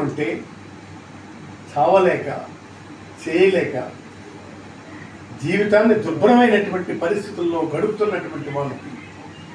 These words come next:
ప్రభుత్వం అందివ్వడమే ప్రభుత్వ లక్ష్యంగా పెట్టుకున్నారు ఆనాడు జగన్మోహన్ రెడ్డి గారి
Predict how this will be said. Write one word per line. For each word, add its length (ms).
ప్రభుత్వం 420
అందివ్వడమే 680
ప్రభుత్వ 440
లక్ష్యంగా 420
పెట్టుకున్నారు 540
ఆనాడు 360
జగన్మోహన్ 540
రెడ్డి 140
గారి 180